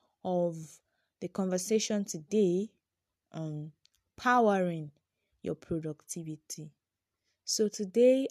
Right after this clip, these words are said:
I challenge you to go out to, to be the best of your kind. I challenge you to show unrelenting commitment to your personal needs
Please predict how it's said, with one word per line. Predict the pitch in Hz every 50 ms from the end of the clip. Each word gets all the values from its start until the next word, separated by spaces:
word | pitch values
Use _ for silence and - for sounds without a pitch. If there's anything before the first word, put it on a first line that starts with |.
| - -
I | 185 185
challenge | 185 - - 196 185 185 202 202 202 202 196
you | 202 196 185
to | - - 170 - -
go | 214 220 226 208 226
out | 226 220 214 214 226 214 - - - _ _ _ _ _ _ _ _ -
to, | - 220 220 240 - - -
to | - 196
be | 208 294 277
the | 269 240
best | 190 180 - - 208 220 214 - - 202
of | 180 170
your | 170 170 - -
kind. | - - 180 170 165 160 151 156 - - _ _ _ _ _ _ _ _ _ _ _ _ _ _ _ _ _ _ _ _ _ _ _ _ _ _ _ _ - -
I | 190
challenge | 180 - 220 202 208 220 247 269 269 247 -
you | 247 254 254 254 269 262 _ _ _ _ _ _ _ _ _ _ _ _ _ _ _ _ _ -
to | - 240
show | 220 - - - - 285 285 285 - -
unrelenting | 240 233 220 208 208 202 196 196 190 214 240 254 254 254 - 240 208 190 -
commitment | - - 180 180 190 196 - - - 196 190 180 170 165 - - - _ _ _ _ _ _ - -
to | - 196
your | 190 175 175
personal | _ - - 208 196 196 - - 202 196 190
needs | 185 180 175 175 170 - - - - - - -